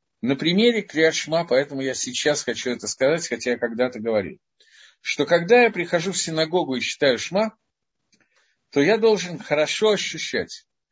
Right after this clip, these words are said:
что каждый, каждое мгновение, например, чтения Шма,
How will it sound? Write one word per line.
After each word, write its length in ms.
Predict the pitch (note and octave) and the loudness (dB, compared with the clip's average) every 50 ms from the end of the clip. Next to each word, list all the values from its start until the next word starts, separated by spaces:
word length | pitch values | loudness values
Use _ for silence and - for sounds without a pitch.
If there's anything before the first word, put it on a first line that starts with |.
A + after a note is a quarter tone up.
| _ _ _ | _ _ _
что 240 | - - - - - | -14 -6 -4 -2 -2
каждый, 720 | A3 - A3 A3 A3+ G3+ F#3 F#3 D#3+ C#3+ A#2 - - - _ _ A#2 G#2+ A2+ A2+ A2+ | 0 4 4 4 4 4 0 -4 -4 -4 -4 -4 -8 -12 _ _ -6 -6 -6 -6 -4
каждое 420 | - F3 F#3 G3 E3 D3+ D#3+ D#3+ D3+ | 2 4 4 4 4 2 0 0 0
мгновение, 680 | C#3+ C3 C3+ D3 D#3 D3+ D3+ E3+ D#3+ C3+ G#2 F#2 F#2 | 0 -2 -4 -2 -2 -2 0 0 0 0 0 -2 -4
например, 480 | G2 G2+ G2 - C3+ C#3 C3+ B2 G2+ - | -6 -8 -6 -4 -2 0 0 0 -2 -2
чтения 460 | - - - - - C3 B2 A2 G#2 G#2 | -4 -10 -12 -6 -4 -2 -2 -2 -2 -4
Шма, 360 | - - E3+ F#3+ G#3+ G#3+ | -6 -2 0 0 0 0